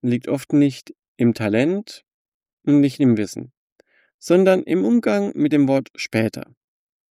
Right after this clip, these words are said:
Menschen, die handeln, verkürzen den Abstand zwischen Idee und Handlung. Menschen, die aufschieben, verlängern ihn. Und dieser Abstand entscheidet oft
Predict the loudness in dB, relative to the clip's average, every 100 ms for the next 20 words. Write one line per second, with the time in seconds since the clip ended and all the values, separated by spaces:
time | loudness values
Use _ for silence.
0 | _ 0 2 2 2 2 2 2 2 0
1 | -2 -4 -8 -4 -4 0 -2 -2 -6 -6
2 | 0 0 0 -6 -6 -6 -6 -2 2 2
3 | 0 -2 0 -2 -2 -8 -14 _ _ _
4 | _ _ _ _ 2 4 4 0 -2 -2
5 | -2 -2 -2 -2 0 0 -2 -8 _ _
6 | 0 4 6 4 0 -6 -10 _ _ _
7 | _ _ _ -6 -4 -2 -2 -4 -4 -2
8 | 0 0 -2 _ -8 -4 0 0 0 -2
9 | -2 -4 -6 -6 -14